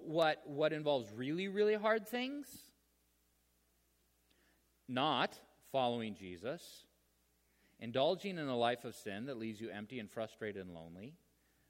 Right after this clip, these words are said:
leaves you with a deep sense of meaningless. Easy happens in heaven. Until then, there's hard, right?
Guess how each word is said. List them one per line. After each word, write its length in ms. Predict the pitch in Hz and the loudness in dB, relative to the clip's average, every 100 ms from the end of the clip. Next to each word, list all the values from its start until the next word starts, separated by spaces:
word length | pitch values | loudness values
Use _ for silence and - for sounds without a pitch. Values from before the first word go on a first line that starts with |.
| - | -8
leaves 220 | 117 135 | -6 -2
you 60 | 123 | -4
with 120 | 113 | -4
a 60 | 101 | -6
deep 260 | 110 113 | -6 -8
sense 260 | - 104 - | -8 -10 -10
of 120 | 85 | -14
meaningless. 540 | 80 80 80 95 147 - - _ _ _ _ _ _ _ _ _ _ _ _ | -16 -16 -16 -16 -18 -20 -20 _ _ _ _ _ _ _ _ _ _ _ _
Easy 360 | 202 254 277 311 | -4 -2 -2 -2
happens 460 | 233 185 180 156 127 | 0 0 0 -4 -4
in 100 | 117 | -6
heaven. 340 | 107 85 60 - _ _ _ _ _ _ _ _ _ _ _ _ _ - | -6 -8 -14 -20 _ _ _ _ _ _ _ _ _ _ _ _ _ -8
Until 400 | 185 - 302 302 | -4 4 4 6
then, 560 | 285 277 269 262 254 240 _ _ _ _ _ _ _ _ _ _ - - - _ _ _ | 4 4 4 2 -6 -10 _ _ _ _ _ _ _ _ _ _ -20 -20 -20 _ _ _
there's 220 | 175 143 - | 0 0 -2
hard, 300 | 87 - _ _ _ _ _ | -12 -14 _ _ _ _ _
right? 260 | 110 123 139 | -4 -2 -2